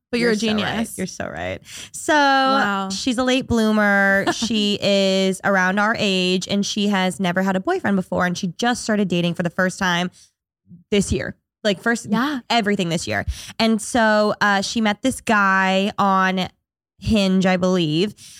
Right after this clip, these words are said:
Speaker 2: And he had messaged her in, like, April. And then sh-, I don't know if she, maybe she didn't reply. I forget the, like, the semantics of it, but I think that they just didn't start officially talking till May. And the only thing was that he lives in Colorado.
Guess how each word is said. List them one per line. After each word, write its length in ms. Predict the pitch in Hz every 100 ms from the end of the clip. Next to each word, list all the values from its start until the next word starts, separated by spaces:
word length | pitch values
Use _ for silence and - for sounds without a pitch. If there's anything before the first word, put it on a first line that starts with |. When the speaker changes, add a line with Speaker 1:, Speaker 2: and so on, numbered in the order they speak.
| -
Speaker 2:
And 280 | 214 214 196
he 100 | -
had 100 | 220
messaged 500 | 202 190 196 214 -
her 260 | 214 202 190
in, 180 | - 196
like, 180 | 185 -
April. 540 | 190 185 - 123 214 214 -
And 220 | 208 208
then 240 | 196 190
sh-, 160 | 185 - 202
I 80 |
don't 140 | 208 208
know 120 | 202
if 60 | 190
she, 360 | 208 190 185 -
maybe 160 | 233
she 100 | 226
didn't 140 | 226 196
reply. 220 | 208 208
I 80 | 240
forget 240 | 254 247
the, 100 | 226 190
like, 140 | 196 190
the 80 | 190
semantics 360 | 175 - -
of 80 | -
it, 100 | -
but 80 | 214
I 80 | 214
think 240 | 277 285
that 140 | 311 -
they 140 | 226
just 300 | 208 214 -
didn't 200 | 220 208
start 280 | 208 185 - 190
officially 340 | - 185 196
talking 360 | 185 175 185 175
till 200 | 185 175
May. 220 | 127 62 - - - - -
And 180 | 233
the 80 | 226
only 300 | 240 240 233 214
thing 320 | 269 285 262
was 160 | 208
that 420 | - 185 180 175 - _ _ _
he 140 | - 208
lives 220 | 196 170
in 100 | 170
Colorado. 480 | 175 - 104 98